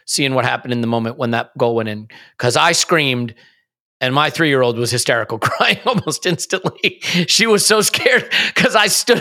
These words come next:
up, I started screaming, and she just started crying. We had to, we had to hug it out a bit to get her, to get her back to a good state. But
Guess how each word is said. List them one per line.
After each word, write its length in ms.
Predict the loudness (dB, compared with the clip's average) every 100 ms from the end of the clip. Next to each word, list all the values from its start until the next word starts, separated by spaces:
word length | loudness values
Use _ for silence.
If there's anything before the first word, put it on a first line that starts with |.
| 0
up, 140 | 0
I 40 | -2
started 360 | 0 0 0
screaming, 520 | -2 0 0 2 -2 -2 -6 -2
and 140 | -2 0
she 120 | -2
just 140 | -2
started 240 | 0 0 2
crying. 240 | -2 0
We 80 | 0
had 100 | -2
to, 80 | -4 -6 -2
we 80 | 2
had 60 |
to 60 | 2
hug 140 | 2
it 80 | 2
out 160 | 2 2
a 40 |
bit 220 | 0 -2 -4
to 80 | -4
get 180 | 0 0
her, 240 | 0 -2 -4 -20 -10
to 80 | -2
get 140 | 2
her 100 | 2
back 280 | 2 0 0
to 220 | -2 -2 -2
a 60 |
good 220 | -2 0 0
state. 380 | 0 0 -2 -2
But 220 | -2 -2